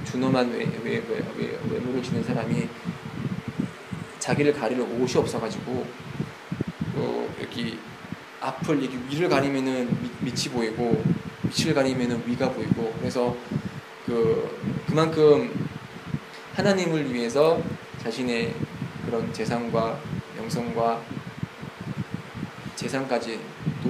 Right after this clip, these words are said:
그리고 자신의 생명까지도 희생할 수 있었던 게 바로 사하바들이었습니다. 그리고 사하바 이후의 살라프들도 되게 아주 좋은 예시들도 상당히 많이 있는데, 어떤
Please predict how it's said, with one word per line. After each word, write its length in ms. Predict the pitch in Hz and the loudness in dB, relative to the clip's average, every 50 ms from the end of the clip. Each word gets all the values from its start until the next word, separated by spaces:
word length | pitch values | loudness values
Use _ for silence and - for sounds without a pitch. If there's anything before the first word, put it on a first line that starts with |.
| 127 117 117 - - - - - - | 2 0 0 -4 -4 -2 -2 -2 0
그리고 180 | - 123 123 123 | 0 0 0 -2
자신의 300 | 120 120 - - 127 120 | -2 -2 -4 -4 -4 -4
생명까지도 760 | - 170 170 - 113 - - 135 - - - 110 113 113 - - - - - - - 113 | -4 -2 -2 -2 0 0 0 -2 0 -2 -2 -2 0 -2 -2 -2 -4 -8 -8 -6 -6 -4
희생할 840 | - 151 - 160 147 135 127 117 117 - - - - - - - 160 - | -4 -2 -2 0 0 0 -2 -2 -4 -6 -6 -6 -6 -6 -2 2 2 2
수 180 | - - 135 | 2 2 -2
있었던 400 | 123 - - 151 - 143 131 120 110 | 0 0 2 2 2 2 0 0 0
게 240 | 113 113 113 107 | 0 0 0 0
바로 260 | - - - - 90 - - - - - - - - - - - - - | 0 2 2 2 2 0 -4 -6 -8 -6 -6 -6 -6 -6 -8 -10 -8 -4
사하바들이었습니다. 920 | - - 156 160 185 - 120 - - - - - - - - - - - - - - - - - - - - - - - - - - - - - - - - - - - | -2 -2 0 0 0 0 0 -2 0 -2 -2 -2 -2 -2 -2 0 0 0 -2 -4 -8 -8 -4 -2 -2 -2 -2 -4 -6 -8 -8 -10 -12 -12 -12 -12 -8 -6 -6 -6 -4 -4
그리고 260 | - 151 160 165 160 160 | -2 0 2 2 4 6
사하바 360 | 202 214 226 247 233 196 - | 6 6 6 8 10 10 10
이후의 420 | - 139 147 143 160 202 220 196 | 8 6 2 2 6 8 8 10
살라프들도 580 | - 190 180 175 180 - 151 147 139 127 139 131 | 10 8 8 8 8 6 4 0 0 0 0 0
되게 500 | - 143 147 170 165 143 127 117 - 113 113 | 2 2 4 8 8 8 8 8 4 2 0
아주 340 | - - - 123 120 110 - - - - - - - - - - - - - - - - - | -2 0 2 2 2 2 0 -2 -6 -8 -10 -8 -6 -4 -4 -2 -4 -6 -8 -8 -6 2 4
좋은 180 | 135 139 147 | 6 6 6
예시들도 520 | 135 120 123 139 131 135 123 127 127 120 117 | 6 4 2 2 2 2 4 4 4 4 4
상당히 320 | - - - 160 160 151 | 2 2 2 2 2 0
많이 180 | 123 - - 120 | 0 -2 -2 -2
있는데, 400 | 117 - 120 - 127 127 - - - | -2 -2 -2 0 0 0 0 2 0
어떤 640 | 120 120 - 185 175 170 165 160 156 151 143 135 - | 0 2 4 6 6 6 6 4 2 2 0 0 0